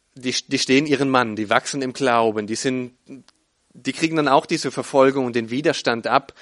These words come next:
aber sie sind treu, sie halten fest und sie, sie leben und glauben leidenschaftlich. So, so leidenschaftlich und, und so vorbildlich, dass, dass sich innerhalb kurzer Zeit ihr Vorbild und ihre Geschichte in der ganzen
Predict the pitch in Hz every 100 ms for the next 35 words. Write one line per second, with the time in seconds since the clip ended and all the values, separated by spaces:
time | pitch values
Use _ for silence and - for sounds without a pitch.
0 | - - 110 127 135 127 123 107 104 104
1 | 110 120 117 113 123 127 - 113 113 127
2 | 110 110 _ _ 95 - 117 110 123 135
3 | 143 131 117 110 107 127 123 107 101 127
4 | 131 120 110 - 107 - - - - -
5 | 139 151 156 _ _ _ - - 135 143
6 | 143 127 143 156 151 135 - 131 127 127
7 | 120 120 120 120 117 135 135 127 127 135
8 | 123 123 120 - 110 - - - - 117
9 | - 117 - - - 131 120 - 156 156
10 | 151 - 135 120 135 135 117 - 127 147
11 | 139 117 113 110 113 113 113 - - -
12 | 120 107 107 107 - 120